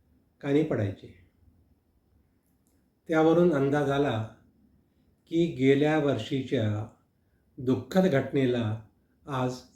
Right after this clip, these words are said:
एक वर्ष पूर्ण झालं. त्यावेळी श्रद्धा नसल्यामुळे किंवा वेळ न मिळाल्यामुळे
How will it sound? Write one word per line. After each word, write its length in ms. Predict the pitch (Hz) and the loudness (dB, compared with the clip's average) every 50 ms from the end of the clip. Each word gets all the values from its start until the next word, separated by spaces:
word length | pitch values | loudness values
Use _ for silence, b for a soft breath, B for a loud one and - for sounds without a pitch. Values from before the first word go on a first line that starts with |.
| _ - | _ -2
एक 260 | 175 185 190 190 - 180 | 2 2 2 2 0 -2
वर्ष 200 | 165 - - 175 | -2 -2 -2 -4
पूर्ण 380 | 156 - 151 139 131 143 139 | -4 0 0 0 2 2 0
झालं. 440 | 123 117 117 123 135 117 107 107 - - _ _ _ _ _ _ _ _ _ _ _ _ _ _ _ _ _ _ _ _ _ _ _ _ _ _ _ _ _ _ _ - | 0 0 0 0 0 0 -2 -4 -6 -8 _ _ _ _ _ _ _ _ _ _ _ _ _ _ _ _ _ _ _ _ _ _ _ _ _ _ _ _ _ _ _ -6
त्यावेळी 580 | 156 147 151 160 170 165 147 123 123 - - - - _ _ _ _ _ _ _ _ _ _ _ _ | -2 0 2 4 4 4 4 2 2 0 -4 -10 -18 _ _ _ _ _ _ _ _ _ _ _ _
श्रद्धा 460 | _ - - 143 147 135 139 160 190 185 | _ -6 -2 0 0 0 2 4 4 6
नसल्यामुळे 840 | 180 165 139 - 156 151 147 139 139 135 135 131 131 127 127 123 | 6 4 2 0 -2 0 0 0 2 2 0 0 0 -2 -4 -6
किंवा 560 | 127 - - 139 135 135 131 117 117 120 127 127 120 - _ _ _ _ _ _ _ _ - | -8 -8 -4 -2 0 0 0 0 -2 -4 -6 -10 -14 -18 _ _ _ _ _ _ _ _ -6
वेळ 420 | 123 123 143 151 151 156 170 156 135 | 0 4 6 6 6 4 2 -2 -6
न 220 | 120 117 120 131 | -6 -4 -2 0
मिळाल्यामुळे 1160 | 151 185 202 190 180 170 165 160 156 156 147 147 143 135 131 127 120 107 104 101 110 107 - | 2 2 2 4 4 2 2 2 0 -2 -2 -2 -2 -2 -2 -2 -2 -2 -4 -4 -6 -10 -14